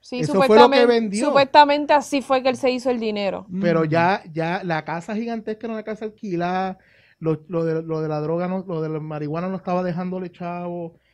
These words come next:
Speaker 2: estaba gastando más de lo que generaba. La tipi-, lo mismo.
Speaker 1: ¿Sabes qué es pagarle a todas esas mujeres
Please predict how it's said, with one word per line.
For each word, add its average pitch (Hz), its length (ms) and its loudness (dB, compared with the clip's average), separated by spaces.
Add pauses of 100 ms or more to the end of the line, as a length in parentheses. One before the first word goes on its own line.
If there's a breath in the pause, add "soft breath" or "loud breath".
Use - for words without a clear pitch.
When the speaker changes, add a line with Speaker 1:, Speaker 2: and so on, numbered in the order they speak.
(120)
Speaker 2:
estaba 165 380 -2
gastando 185 540 -4
más 175 180 -6
de 180 100 -6
lo 180 100 -6
que 175 100 -6
generaba. 175 800 -10 (320)
La 110 180 -14
tipi-, 104 280 -14
lo 131 180 -6
mismo. 196 540 4 (800)
Speaker 1:
¿Sabes 403 220 2
qué - 100 0
es 523 40 -20
pagarle 453 400 6
a 359 120 2
todas 277 320 4
esas 320 220 -2
mujeres 294 480 -2